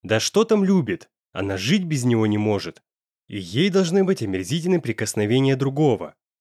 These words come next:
Тем более такие прикосновения. «Поцелуй меня, сладкая». Хриплым голосом приказал ей бандит,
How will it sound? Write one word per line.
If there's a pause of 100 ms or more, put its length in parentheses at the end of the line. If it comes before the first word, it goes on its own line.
(200)
Тем
более (100)
такие
прикосновения. (500)
«Поцелуй
меня, (140)
сладкая». (640)
Хриплым
голосом
приказал
ей
бандит,